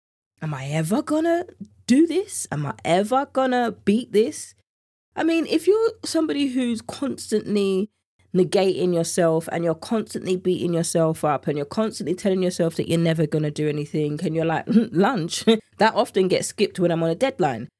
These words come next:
But bring a packed lunch. Bring a sandwich to your desk and eat your sandwich. If you're gonna sit down,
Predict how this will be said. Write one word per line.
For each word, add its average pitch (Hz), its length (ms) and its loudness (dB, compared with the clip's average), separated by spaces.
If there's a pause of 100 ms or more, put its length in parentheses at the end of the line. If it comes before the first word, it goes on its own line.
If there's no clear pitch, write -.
(360)
But 294 180 4 (340)
bring 202 380 4
a 427 40 0
packed - 220 0
lunch. 311 420 0 (200)
Bring 220 280 4
a 370 40 0
sandwich 370 520 2
to - 120 0
your 185 100 6
desk 156 300 0
and 170 140 0
eat 403 220 2
your 277 100 -2
sandwich. 269 440 2
If 214 100 2
you're 233 80 0
gonna 403 200 4
sit 370 240 -2
down, 175 360 2